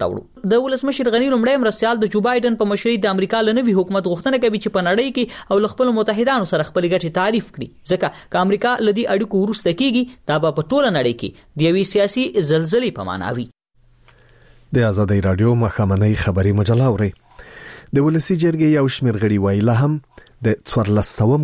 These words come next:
Speaker 2: کال د بودیجې په سند کې جدي ستونزې شته او کوم بدلونونه چې دوی وړاندیز کړی و په پام کې نه دي نیول شوي. وکیلانو نن په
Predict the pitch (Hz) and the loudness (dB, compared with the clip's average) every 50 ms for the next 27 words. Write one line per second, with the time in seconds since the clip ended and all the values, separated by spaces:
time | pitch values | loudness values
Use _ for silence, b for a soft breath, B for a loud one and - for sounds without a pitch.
0 | 131 - 113 107 107 95 101 92 98 104 92 101 95 104 113 - - - - - | 0 0 0 0 0 0 -2 0 0 0 0 0 0 0 -2 -2 -2 -4 -2 0
1 | 104 113 113 - - - 113 95 90 95 95 87 92 107 104 - - - - 190 | 0 0 0 -2 -2 -2 -2 -2 0 -2 -2 0 0 0 0 0 -2 -2 0 0
2 | 185 170 131 117 104 - - - 107 95 B B B B B B B B B B | 0 2 0 0 -2 -2 -2 -2 -2 -2 B B B B B B B B B B
3 | 139 143 135 - - - 185 170 143 113 107 92 90 104 113 127 147 160 143 110 | 0 0 0 0 0 0 0 0 0 0 -2 -2 0 0 2 2 2 2 0 0
4 | 95 - - 107 107 131 156 139 120 101 95 95 98 104 131 - - - 131 120 | -2 -2 -4 -4 0 0 2 2 2 0 -2 -4 -2 -2 -2 -4 -2 -2 0 2
5 | 120 123 127 117 - 104 - - 104 101 104 - - 117 120 - 117 120 131 127 | 4 2 2 0 -2 -6 -4 -2 -2 -2 -2 0 0 0 0 2 2 2 2 2
6 | 101 104 104 110 110 110 113 110 - - 120 117 120 113 - - - _ _ _ | 0 0 0 2 2 2 2 0 0 0 2 2 2 0 -2 -8 -18 _ _ _
7 | _ _ _ _ _ - _ _ _ _ - _ _ - - B B B B B | _ _ _ _ _ -20 _ _ _ _ -20 _ _ -20 -20 B B B B B
8 | B B B B B B - 131 - - 131 127 127 123 131 127 120 120 127 127 | B B B B B B -2 0 2 2 2 2 2 2 2 2 2 2 2 0
9 | 123 - _ 123 120 | 0 -2 _ -4 -2